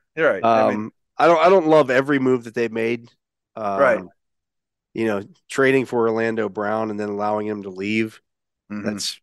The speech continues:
Speaker 2: interesting to say the least.
Speaker 1: Right.
Speaker 2: Um,
Speaker 1: Last offseason, I think, went well for them, though. I mean, the, the Tyreek, get younger, a lot of defensive picks, invest in O-line.
Speaker 2: Yeah.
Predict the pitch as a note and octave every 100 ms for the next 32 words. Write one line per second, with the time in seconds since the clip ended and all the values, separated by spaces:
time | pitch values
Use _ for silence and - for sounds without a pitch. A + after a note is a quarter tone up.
0 | - B2+ A#2 A2+ - G#2+ G#2 - G#2+ F#2+
1 | F#2+ G#2 - - - _ _ _ _ _
2 | _ _ _ G2 F#2 - - _ _ _
3 | _ _ G2+ G2+ G3+ - - - - C3
4 | D#3 - D#3 C3 B2+ A#2 C3 A2+ A#2 G#2+
5 | G2+ G#2+ F#2+ - F#2 F2 E2 D#2+ E2+ F#2+
6 | F#2 F2+ G2 G#2+ G#2+ A2+ - C#3 C#3 C3
7 | B2+ A2+ - - _ _ _ _ _ _
8 | _ _ _ _ _ _ _ - A2 D3
9 | D#3 C#3+ C#3 C3+ C3 B2+ A#2+ - _ _
10 | - A2+ A#2 B2+ C3 A#2+ A#2+ C3+ B2 A#2
11 | A2 - B2 A#2+ A2 - - - - B2+
12 | A2+ B2 B2 - B2 A2+ A2+ A2 A2+ A2+
13 | A2 A2 G#2+ G2 G2